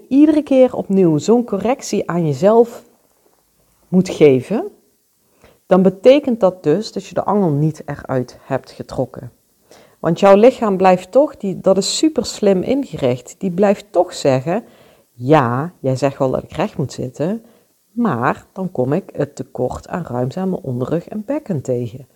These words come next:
Dus ik help jou weer, ik ga naar voren zitten." Zeg je, "Mag niet." Zeg het lichaam weer, "Ik help je." "Mag niet, ik help je." Nou,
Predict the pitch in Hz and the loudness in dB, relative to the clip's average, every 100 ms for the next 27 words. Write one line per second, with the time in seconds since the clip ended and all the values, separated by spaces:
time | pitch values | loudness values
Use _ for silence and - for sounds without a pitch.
0 | _ _ _ _ _ 214 - - - 226 | _ _ _ _ _ -12 -12 -12 2 6
1 | 320 330 175 151 117 117 127 202 - - | 6 2 2 2 2 2 2 0 -4 -18
2 | - - 117 143 202 285 269 156 - 120 | -20 -10 -6 -6 0 4 4 2 -6 -10
3 | 117 - 127 131 127 123 - 220 330 - | -6 -8 -8 -8 -4 -4 -4 -6 -6 -6
4 | 165 131 131 127 - 139 127 113 - 123 | -10 -4 -2 -2 -2 -6 -6 -6 -4 -2
5 | 135 165 - 240 220 117 113 - 208 240 | 0 0 0 2 0 -2 -4 -2 -2 -2
6 | - 131 120 165 - 247 - - - 135 | -4 -2 2 2 0 -8 -8 -20 -12 -12